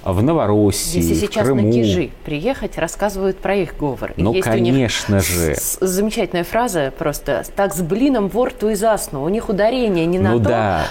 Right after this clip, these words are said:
Speaker 2: Да, и, соответственно, да, их было масса.
Speaker 1: Множество, совершенно верно. Множество русских говоров разных бывает, и вот бывает малороссийский. А тот украинский язык, которых их учить заставляли, который их заставляли учить в школе,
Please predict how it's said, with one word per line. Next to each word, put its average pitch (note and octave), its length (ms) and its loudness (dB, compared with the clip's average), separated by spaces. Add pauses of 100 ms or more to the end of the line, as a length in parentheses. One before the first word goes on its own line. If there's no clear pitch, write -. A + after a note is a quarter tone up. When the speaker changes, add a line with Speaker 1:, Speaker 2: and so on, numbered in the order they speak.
Speaker 2:
Да, F#3 160 2
и, - 100 -4
соответственно, G3+ 440 0
да, G#3 220 4
их G#3 160 0
было A3+ 240 2
масса. G#3+ 520 -2 (280)
Speaker 1:
Множество, E3 500 2
совершенно F3 360 0
верно. G#2+ 340 2
Множество C#3+ 520 2
русских D#3+ 360 0
говоров G#2+ 500 2
разных F2 420 0
бывает, D#3+ 480 2
и - 20 2
вот A#3 160 2
бывает G3 400 2
малороссийский. D3 720 0 (160)
А A2 100 -2
тот - 280 0
украинский E3 640 0
язык, E3 260 2
которых E3+ 480 2
их F3+ 140 0
учить G#3 300 2
заставляли, C#3+ 760 2
который D3 400 2
их A#2+ 180 0
заставляли C3 600 2
учить C3+ 360 0
в - 80 -8
школе, A2 500 0